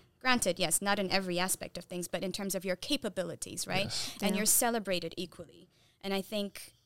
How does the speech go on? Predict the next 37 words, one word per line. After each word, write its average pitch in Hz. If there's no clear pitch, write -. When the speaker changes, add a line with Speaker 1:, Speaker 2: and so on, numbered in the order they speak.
Speaker 1:
that 214
is 190
one 190
positive 180
takeaway 175
from 170
it, -
from, 180
from 175
the 190
way 185
that 170
they 180
had 170
been 165
doing 170
things, -
I'll -
say. -
Speaker 2:
Yes, -
Speaker 3:
Yeah. 165
Speaker 2:
I -
definitely 127
see 120
a, 117
or 135
put 135
a 127
lot 123
of 113
respect 120
on 117
it. -
Just -
period, 120
yeah. 110
Speaker 1:
Right, 175